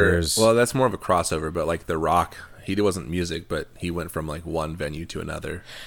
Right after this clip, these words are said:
Speaker 1: Yeah, like, from wrestling or whatever.
Speaker 2: But I guess that's closer.
Speaker 1: But he's com-,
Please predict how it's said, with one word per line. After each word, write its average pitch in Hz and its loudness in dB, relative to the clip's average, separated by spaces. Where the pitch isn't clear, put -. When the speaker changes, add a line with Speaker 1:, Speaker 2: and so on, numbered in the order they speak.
Speaker 1:
Yeah, 80 4
like, 90 0
from 82 0
wrestling 76 0
or 73 -4
whatever. 73 -4
Speaker 2:
But 104 6
I 104 8
guess 117 4
that's - 2
closer. - 2
Speaker 1:
But 87 10
he's 131 10
com-, 110 6